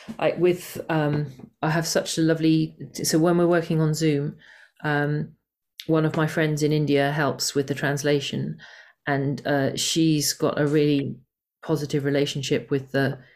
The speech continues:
um, young women that has built up over time. So even though we've only,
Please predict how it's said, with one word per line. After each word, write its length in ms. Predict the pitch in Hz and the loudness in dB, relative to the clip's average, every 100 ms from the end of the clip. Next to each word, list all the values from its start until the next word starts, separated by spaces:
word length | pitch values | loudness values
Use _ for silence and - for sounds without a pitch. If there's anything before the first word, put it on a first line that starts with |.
| _ _ - | _ _ -6
um, 340 | 156 143 135 127 | -4 -2 -4 -4
young 240 | 156 139 | -2 0
women 340 | 143 143 139 135 | 0 0 0 0
that 300 | 135 - - 175 - | -2 -4 -12 -10 -6
has 140 | 135 | -6
built 300 | - 139 135 | -2 -2 -2
up 160 | 135 143 | -6 -4
over 180 | 135 | -4
time. 440 | 135 - 135 135 147 _ - - _ | -4 -4 -4 -4 -8 _ -20 -20 _
So 200 | - 170 | -2 2
even 320 | 160 175 170 160 | 4 4 4 4
though 100 | 156 | 4
we've 160 | 147 | 4
only, 460 | 156 156 147 147 | 4 4 2 0